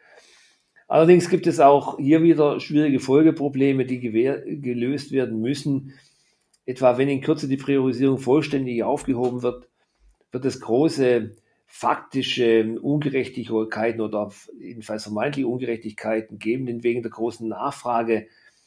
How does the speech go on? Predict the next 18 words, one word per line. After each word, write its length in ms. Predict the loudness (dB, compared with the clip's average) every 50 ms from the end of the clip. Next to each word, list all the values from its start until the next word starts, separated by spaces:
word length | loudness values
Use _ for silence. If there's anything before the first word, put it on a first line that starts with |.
| _ _ _
werden 300 | -2 -2 0 0 0 0
doch 180 | -2 -2 -2 -2
viele 300 | 0 0 0 2 0 -2
Personen 500 | -4 -8 -10 -8 -8 -6 -6 -6 -8 -10
faktisch 800 | -10 -10 -8 -8 -10 -8 _ -4 -4 -2 -4 -4 -8 -10 _ _ _ _ _ -10
kein 440 | -6 -2 0 2 4 4 4 2 2
oder 480 | 2 2 2 4 4 2 2 0 0
erst 520 | 0 2 4 4 2 0 -4 -8 -16 -20 _ _ _ _ _ _ _ _ _
spät, 600 | -8 -8 -6 2 6 8 8 8 8 6 4 2
also 280 | 2 0 2 2 2
erst 320 | 4 4 4 2 0 -2 -6
im 240 | -4 -4 -4 -2 -2
Laufe 380 | 0 0 0 -2 -2 -4 -6
des 220 | -6 -6 -6 -6 -6
Sommers, 580 | -6 -4 -2 -2 -2 -2 -4 -8 -14 -18 _ _ _ _ _ _ _ _
ein 220 | _ -8 -6 -6 -6
Impfangebot 880 | -6 -6 -6 -6 -6 -6 -6 -6 -6 -4 -6 -6 -4 -2 -2 -2 0 -2
erhalten. 880 | -4 -6 -6 -4 0 2 2 2 0 0 -2 -4 -4 -4 -6 -10 -18